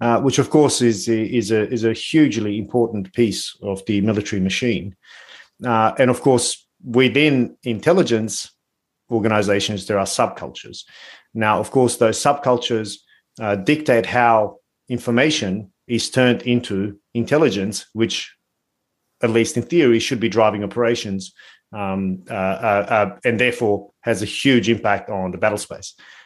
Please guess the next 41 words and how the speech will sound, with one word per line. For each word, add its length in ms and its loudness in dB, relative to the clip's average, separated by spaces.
So 460 4
one 180 2
of 60 4
the 80 4
things 280 -2
that, 260 -2
that, 260 0
uh, 300 2
I, 200 -2
I 60 0
think 260 -2
you 80 -2
try 300 2
to 80 -2
do 200 0
in 120 -4
your 200 -4
courses, 640 -4
uh, 280 -8
is 240 -4
to 360 2
make 380 0
your 280 0
students, 540 0
who 140 -2
are 140 4
both 240 2
civilian 460 -2
and 140 -4
military, 460 -8
if 160 -10
I'm 180 0
correct, 540 -4
you 100 -6
try 300 2
to 160 -4
make 280 0
them 360 -6
aware 560 2
of 280 -2
groupthink, 760 -2